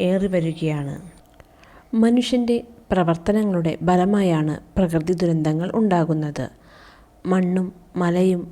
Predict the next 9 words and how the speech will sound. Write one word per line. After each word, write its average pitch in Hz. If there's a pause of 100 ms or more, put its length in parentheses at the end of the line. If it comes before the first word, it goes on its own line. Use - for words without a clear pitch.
(160)
പുഴയും 185 (320)
എല്ലാം 214 (160)
സ്വന്തം 180 (160)
സ്വാർത്ഥ 185 (120)
ലാഭത്തിനായി 160 (460)
നശിപ്പിച്ചുകൊണ്ട് 180 (140)
ഭൂമിയെ 185 (140)
ചൂഷണം 190 (140)
ചെയ്യുന്നതാണ് 165